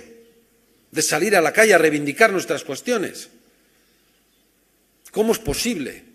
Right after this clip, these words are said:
que, que, que en pleno siglo veintiuno, eh, eh, en la, en un mundo globalizado, en la época de Internet, del Interrail, del Erasmus,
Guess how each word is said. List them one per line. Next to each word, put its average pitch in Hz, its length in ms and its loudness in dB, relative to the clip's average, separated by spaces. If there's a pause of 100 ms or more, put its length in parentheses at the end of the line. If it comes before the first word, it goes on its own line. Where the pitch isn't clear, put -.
(300)
que, 160 140 -6
que, - 260 -6
que - 120 -12
en 143 100 -12
pleno 220 300 0
siglo 214 340 0
veintiuno, 175 640 -2 (460)
eh, 117 80 -10 (100)
eh, 156 220 -10
en 151 320 -4
la, 156 260 -4
en 151 160 -6
un 214 80 -4
mundo 226 240 4
globalizado, 180 580 0
en 165 60 4
la 165 60 -2
época 202 240 -2
de 196 80 -6
Internet, 175 480 -4
del 175 140 -2
Interrail, 165 500 -6
del 165 140 0
Erasmus, 175 460 0